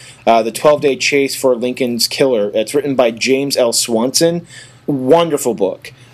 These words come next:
Um, it reads like a fiction novel, even though it's all based on historical accounts and, and, and, you know, uh, statements that were taken and, and so on. Does not read like your ordinary history book. So if you have a chance, check it out. Uh, it'll, it'll be worth the read.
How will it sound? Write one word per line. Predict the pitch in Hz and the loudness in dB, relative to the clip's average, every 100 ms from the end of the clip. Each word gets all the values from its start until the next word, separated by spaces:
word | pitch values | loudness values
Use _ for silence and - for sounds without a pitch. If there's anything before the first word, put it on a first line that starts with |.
| - | 2
Um, | 123 120 117 | 2 2 2
it | 131 127 | 0 0
reads | 131 156 160 147 | -2 0 0 0
like | 143 131 | 0 2
a | 120 | 0
fiction | - 143 - 151 | 0 -2 -2 0
novel, | 147 147 147 156 156 - | 0 0 0 -2 -2 -4
even | 127 131 | -2 0
though | 127 123 | 0 0
it's | 120 | 0
all | 120 123 123 | 0 2 0
based | 110 123 123 - | 0 0 0 -2
on | 117 110 | -2 -2
historical | 110 117 - 127 123 117 | -4 -2 2 2 2 -2
accounts | 107 143 143 139 - | 0 0 0 -2 -4
and, | 123 113 | -2 -2
and, | 107 110 | -2 -2
and, | 107 107 101 | -2 -2 -2
you | 113 | -2
know, | 104 98 | -2 -2
uh, | 98 107 104 - - | -2 -2 -2 -6 -6
statements | - 165 160 151 | 0 2 0 0
that | 147 | 0
were | 143 | 0
taken | 135 139 127 123 | 0 -2 -2 -4
and, | 120 117 | -4 -4
and | 120 113 | -4 0
so | - 131 131 | 0 2 2
on. | 131 127 - - - - - | 0 -6 -12 -18 -18 -4 2
Does | 175 | 2
not | 175 170 | 2 0
read | 156 147 | 0 0
like | 147 | 0
your | 131 | 0
ordinary | 127 135 127 123 120 113 - - | 2 2 0 0 0 -2 -6 -4
history | 143 131 113 98 | 0 0 -2 -2
book. | 98 92 | -2 -2
So | - 110 | 0 0
if | 123 | 2
you | 131 | 2
have | 147 | 2
a | |
chance, | - 151 143 135 - - - _ - | 0 0 0 -2 -6 -10 -20 _ -2
check | - - | 0 2
it | 143 | 2
out. | 131 135 - - - | 2 0 -4 -10 -2
Uh, | 113 110 110 | 0 0 0
it'll, | 117 104 | -2 -2
it'll | 120 | -4
be | 110 110 | -2 0
worth | 123 123 | 0 0
the | 107 | -2
read. | 101 95 | -4 -4